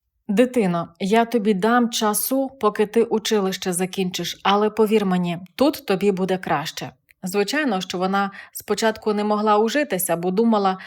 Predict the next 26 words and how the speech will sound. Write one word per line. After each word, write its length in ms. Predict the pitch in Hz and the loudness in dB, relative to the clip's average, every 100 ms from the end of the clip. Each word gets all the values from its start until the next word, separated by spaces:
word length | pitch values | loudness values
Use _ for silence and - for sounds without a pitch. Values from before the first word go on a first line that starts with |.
| - - | -20 -8
що 220 | - 285 | 0 0
з 80 | 233 | 2
її 200 | 226 220 | 2 2
дипломом 640 | 208 185 208 226 220 214 - - | 0 0 2 2 2 -2 -10 -8
тут 240 | 262 247 | -6 -4
її 160 | 226 226 | 0 0
приймуть 480 | 233 220 214 208 208 | 0 2 2 0 0
на 100 | 208 | 2
роботу. 560 | 214 180 156 - - - _ 180 | 2 0 -4 -6 -18 -20 _ -6
Я 220 | 185 180 | -2 -2
пояснила, 640 | 185 190 208 - 262 208 | -2 -2 -2 0 0 0
що 160 | 180 170 | -2 -4
треба 280 | 170 165 160 | -4 -4 -4
вчити 360 | - 226 220 | -4 -4 -2
мову, 420 | 180 175 220 190 175 - - | 0 2 2 0 -6 -14 -4
а 120 | - 185 | 0 0
тоді 300 | 180 240 294 | 0 0 0
диплом 440 | 180 - 190 233 | -2 0 2 2
захищати. 800 | 226 208 202 - 202 190 180 180 _ | 0 -4 -6 0 0 0 -4 -8 _
А 140 | - 185 | -4 0
поки 400 | 269 311 294 262 | 2 2 0 -4
й 60 | |
поприбирає, 800 | 247 240 240 240 226 226 285 277 | -2 -4 -2 0 2 2 2 2
нічого 420 | 190 180 220 233 | -2 -2 2 2
ж 200 | 220 - | 2 0
її 240 | 214 214 | 2 2